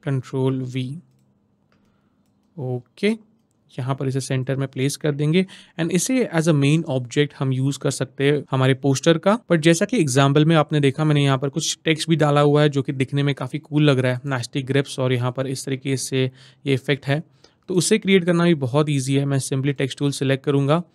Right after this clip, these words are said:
और जो भी हमें टाइप करना है वो टाइप कर लेते हैं, same like before।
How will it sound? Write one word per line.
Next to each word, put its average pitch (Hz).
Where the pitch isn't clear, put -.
और 127
जो 127
भी 131
हमें 123
टाइप 127
करना 131
है 127
वो 127
टाइप 127
कर -
लेते 135
हैं, 165
same 127
like 123
before। 165